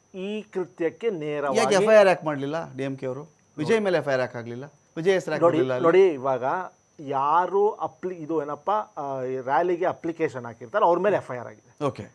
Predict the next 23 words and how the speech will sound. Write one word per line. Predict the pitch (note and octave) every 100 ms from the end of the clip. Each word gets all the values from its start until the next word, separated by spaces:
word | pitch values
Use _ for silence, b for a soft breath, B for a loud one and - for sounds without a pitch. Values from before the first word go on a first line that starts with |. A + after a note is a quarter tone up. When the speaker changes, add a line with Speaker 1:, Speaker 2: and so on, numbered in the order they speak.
| _ -
Speaker 1:
ಇವಾಗ | D3+ D#3+
for | D#3+ D#3+
example, | C#3 F#3 D3 C3
ನಮ್ಮ | C#3 F#3+
ಭಾಗದಲ್ಲಿ, | F3+ C#3+ C3+ E3
ಇವತ್ತು | G3+ G3+
ನಮ್ಮ | A#3 A#3 G3+ F3
ಭಾಗಕ್ಕೆ | D#3+ E3+ F#3+ C4 B3+ G3
ನಮ್ಮ | F3+ E3+ D#3
ಮುಖ್ಯಮಂತ್ರಿನೋ | F3 F#3 F#3+ D#3 D#3 A#3
ಡಿ | B3 G3+
ಸಿ | E3+
ಎಂ | D3+
ಬರ್ತಾರೆ. | B2+ A#2 A2+ - D3+
Speaker 2:
ಹ್ಮ್. | B2
Speaker 1:
ನಾನು | D3+ F#3 A3+
ಒಬ್ಬ | G#3 E3
ಲೋಕಲ್ | D3+ A#3+ A#3+ A#3
ಕಾಂಗ್ರೆಸ್ | G#3+ E3 D3+ D3 C#3+
ವರ್ಕರೋ, | D3+ D3 D3 C#3 D3
ಬ್ಲಾಕ್ | D3+ D#3 D#3+ D#3
ಪ್ರೆಸಿಡೆಂಟೋ, | C#3+ C3 C#3 C#3
ಪ-, | F3+ - D3+